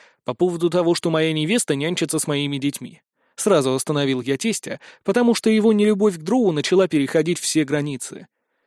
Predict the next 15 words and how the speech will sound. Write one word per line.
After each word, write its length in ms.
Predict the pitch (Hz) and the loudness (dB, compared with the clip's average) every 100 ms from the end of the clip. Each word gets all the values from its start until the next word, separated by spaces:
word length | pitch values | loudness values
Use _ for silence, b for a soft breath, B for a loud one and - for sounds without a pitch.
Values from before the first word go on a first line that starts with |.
| _ _ | _ _
Видимо, 320 | 220 226 208 196 | 0 2 4 4
он 180 | 190 | 4
и 60 | 190 | 4
сам 240 | - 185 127 | 2 0 -2
это 140 | 135 | -2
понял, 420 | 165 131 127 135 - | -2 -2 -4 -4 2
поэтому, 440 | 208 208 190 180 | 4 4 2 2
просто 320 | 190 165 147 | 2 2 0
кивнув, 420 | 135 208 294 277 - b - | 0 4 4 2 -4 b -2
вновь 320 | 185 269 - | 2 2 2
натянул 460 | 185 202 185 180 | 0 2 2 2
на 60 | 151 | 0
лицо 360 | 139 143 - 214 | -2 -2 0 2
маску 320 | 165 - 151 | 0 0 -2
непроницаемости. 1040 | 143 147 143 143 156 120 123 127 - - | -2 -2 -2 -2 -4 -4 -8 -10 -12 -18